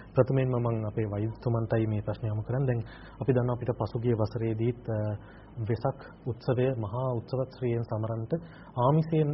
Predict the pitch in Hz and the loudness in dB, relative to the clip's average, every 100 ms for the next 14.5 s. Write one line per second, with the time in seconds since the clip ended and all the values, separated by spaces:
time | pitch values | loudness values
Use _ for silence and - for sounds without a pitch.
0 | 143 - 123 123 123 127 127 110 - 113 | -2 0 0 2 0 -2 -2 -4 -4 -6
1 | - 110 117 127 113 - - - - 120 | -4 -2 0 2 0 -4 -14 -16 -2 2
2 | 120 127 127 117 107 101 - - - 117 | 2 2 2 0 -2 -4 -10 -10 0 2
3 | 117 139 - - - 113 107 123 117 117 | 4 2 0 -8 -8 -8 -4 0 0 0
4 | 113 110 113 110 107 113 104 98 110 110 | -2 -4 -4 -4 -4 -4 -6 -4 -4 -2
5 | 143 156 - - - 117 117 110 104 101 | -2 -2 -12 -14 -8 0 0 2 -2 -4
6 | 101 - - - 120 113 135 147 147 151 | -8 -12 -18 -6 0 2 4 4 4 2
7 | 131 113 107 - 135 147 - 139 127 107 | 0 -2 -2 0 2 2 0 0 0 0
8 | 135 - 135 113 156 - 160 156 147 143 | -2 -2 -2 2 2 4 4 4 2 0
9 | 147 131 135 147 135 - - - - - | 0 0 0 2 0 -2 -14 -20 -20 -4
10 | 127 113 117 110 107 123 147 - - - | -2 2 2 0 -2 -2 -2 -4 -18 -6
11 | 113 107 139 - 127 120 151 139 110 107 | -2 0 -2 0 0 2 2 2 0 -2
12 | 104 - - 117 117 123 123 123 123 127 | -4 -8 -6 0 0 0 0 -2 0 -2
13 | 110 107 107 107 - - - 131 131 - | -6 -6 -6 -8 -12 -20 -18 -16 -16 -18
14 | - - 123 120 | -20 -6 -2 0